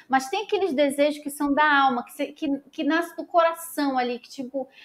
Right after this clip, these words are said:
"Ai, gente, que seria maravilhoso." Sabe aquela coisa, assim, mais profunda?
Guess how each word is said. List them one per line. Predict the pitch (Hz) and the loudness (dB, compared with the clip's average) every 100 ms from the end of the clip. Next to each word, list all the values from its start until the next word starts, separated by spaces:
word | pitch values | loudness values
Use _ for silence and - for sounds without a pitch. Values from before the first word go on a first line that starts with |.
| - - | -18 -6
"Ai, | 269 339 330 | -2 0 0
gente, | 285 240 233 294 349 427 392 - 294 - | -2 -4 -2 2 2 2 -4 -12 -20 -12
que | 320 | -12
seria | - 339 339 339 | -6 -2 0 2
maravilhoso." | 349 392 415 349 320 359 415 415 330 240 247 240 | 4 4 2 0 0 0 0 0 -4 -4 -4 -4
Sabe | 247 403 427 | 4 6 6
aquela | 415 311 | 4 2
coisa, | 302 339 339 269 | 4 4 6 4
assim, | 254 - 311 285 247 _ - _ _ | 0 0 0 2 -2 _ -20 _ _
mais | 247 262 359 - | 0 2 2 0
profunda? | - 392 403 - - 294 277 220 202 190 | 0 0 0 -8 0 2 4 2 -2 -4